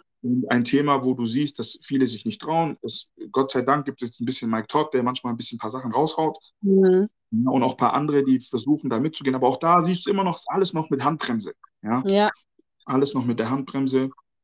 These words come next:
Speaker 1: Ähm, zum Beispiel, ich sag ja, Thema Sexualität.
Speaker 2: Mhm.
Speaker 1: Leute sind geprägt von so vielen Dingen. Zum Beispiel in der neuen Zeit, in der wir leben,
Speaker 2: Mhm.
Speaker 1: eine der größten Prägungen, meistgeklicktesten Sachen auf dem Internet
Speaker 2: Mhm.
Speaker 1: ist nicht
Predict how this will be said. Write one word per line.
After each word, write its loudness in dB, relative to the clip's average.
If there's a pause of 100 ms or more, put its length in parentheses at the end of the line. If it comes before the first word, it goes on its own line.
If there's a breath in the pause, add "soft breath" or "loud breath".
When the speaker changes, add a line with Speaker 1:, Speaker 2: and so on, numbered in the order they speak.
(580)
Speaker 1:
Ähm, 2
zum -2
Beispiel, -2
ich -4
sag -4
ja, -2
Thema -2
Sexualität. -4 (560)
Speaker 2:
Mhm. -2
Speaker 1:
Leute 4
sind -2
geprägt -4
von -2
so 2
vielen 0
Dingen. -2
Zum 0
Beispiel 0
in -2
der -2
neuen 0
Zeit, -2
in -4
der 2
wir -2
leben, -2 (460)
Speaker 2:
Mhm. 4
Speaker 1:
eine 2
der 2 (120)
größten 0
Prägungen, -2 (300)
meistgeklicktesten -2
Sachen -6
auf -12
dem -14
Internet -8 (320)
Speaker 2:
Mhm. 2
Speaker 1:
ist -2
nicht -2